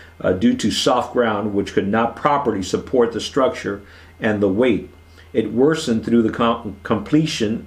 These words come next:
of the construction in the fourteenth century. In nineteen ninety,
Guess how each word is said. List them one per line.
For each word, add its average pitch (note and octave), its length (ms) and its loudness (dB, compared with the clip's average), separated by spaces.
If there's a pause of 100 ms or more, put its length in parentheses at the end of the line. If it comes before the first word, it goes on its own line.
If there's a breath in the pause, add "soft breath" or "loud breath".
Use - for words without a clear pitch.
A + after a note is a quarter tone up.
of A#2 120 2
the G#2+ 60 0
construction G#2+ 800 -2 (220 loud breath)
in A2+ 120 0
the G2+ 80 2
fourteenth A#2 520 0
century. C#3 480 -2
In G2 120 -2
nineteen C3+ 520 0
ninety, B2+ 540 0